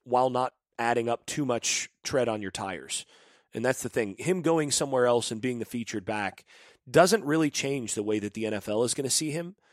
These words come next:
but it does mean that he's gonna get more tread o-, off of those tires, which may actually hurt him in the long run. Uh, whereas those guys are watching what he's doing at Florida State now, and it's just gonna come down to testing in terms of where he ends up being,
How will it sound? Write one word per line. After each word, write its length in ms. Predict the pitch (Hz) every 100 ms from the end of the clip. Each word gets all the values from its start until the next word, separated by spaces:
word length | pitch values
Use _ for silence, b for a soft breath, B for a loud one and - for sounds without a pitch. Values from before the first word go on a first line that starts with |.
| b b b
but 380 | 107 123 120 - _ _ -
it 180 | 131
does 400 | 123 135 139 120
mean 200 | 123 123
that 100 | 117
he's 160 | 113 113
gonna 160 | 120 110
get 180 | 123
more 160 | 127 120
tread 300 | - 135 117
o-, 260 | 113 120 117
off 220 | 123 113
of 60 | 110
those 180 | 107
tires, 440 | - 127 113 104 -
which 180 | 113 123
may 120 | 117
actually 280 | 110 - 104
hurt 260 | - 151
him 220 | 123 104
in 80 | 98
the 80 | 95
long 240 | 95 92
run. 280 | 92 90 92 _ B B B B
Uh, 120 | 120 104
whereas 360 | 135 123 110
those 160 | 123 127
guys 300 | 131 117 110
are 40 |
watching 440 | 104 107 117 - 113
what 140 | 107
he's 140 | 107 98
doing 220 | 110 101
at 80 | -
Florida 260 | 120 104
State 240 | 98 104 92
now, 280 | 107 95
and 100 | 92
it's 140 | 95 -
just 180 | 107 -
gonna 140 | 104
come 160 | - 101
down 140 | 95
to 60 | 92
testing 420 | - 120 - 92
in 60 |
terms 240 | 92 98 95
of 80 | 92
where 160 | 95
he 220 | 90 95
ends 160 | 90 90
up 100 | 92
being, 320 | 95 90 87